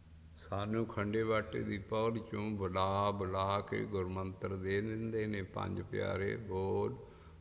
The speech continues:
ਵਾਹਿਗੁਰੂ ਜੀ ਕਾ ਖਾਲਸਾ, ਵਾਹਿਗੁਰੂ ਜੀ ਕੀ ਫਤਿਹ। ਵਾਹਿਗੁਰੂ ਚੁਅੱਖਰਾ ਗੁਰਮੰਤਰ ਹੈ।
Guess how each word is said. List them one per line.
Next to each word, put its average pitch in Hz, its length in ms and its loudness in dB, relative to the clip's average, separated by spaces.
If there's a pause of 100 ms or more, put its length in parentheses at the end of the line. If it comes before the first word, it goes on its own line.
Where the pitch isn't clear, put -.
(160)
ਵਾਹਿਗੁਰੂ 101 720 2
ਜੀ 95 260 -2
ਕਾ 92 320 0
ਖਾਲਸਾ, 95 1040 -2 (440)
ਵਾਹਿਗੁਰੂ 101 760 0
ਜੀ 95 280 -2
ਕੀ 95 280 -6
ਫਤਿਹ। 101 640 0 (600)
ਵਾਹਿਗੁਰੂ 101 600 2
ਚੁਅੱਖਰਾ 98 720 0
ਗੁਰਮੰਤਰ 98 720 0
ਹੈ। 98 440 0